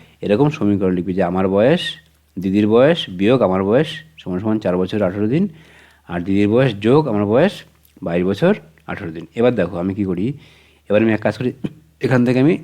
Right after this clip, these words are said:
যোগ করি। যোগ করলে কত হয়? তাহলে দিদি, দিদি কত হয়? দুটো দিদি, তাই না?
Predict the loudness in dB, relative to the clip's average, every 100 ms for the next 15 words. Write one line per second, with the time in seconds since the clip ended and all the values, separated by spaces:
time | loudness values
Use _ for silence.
0 | -6 2 2 4 -2 -2 -4 -2 -2 0
1 | 2 2 0 -4 -18 _ _ -20 _ _
2 | _ _ _ _ -16 -4 0 0 2 4
3 | 4 4 2 0 0 -8 -4 0 2 0
4 | -4 -12 _ _ _ _ -10 -6 -6 -2
5 | 2 2 0 -4 -8 -16 _ _ _ -2
6 | -2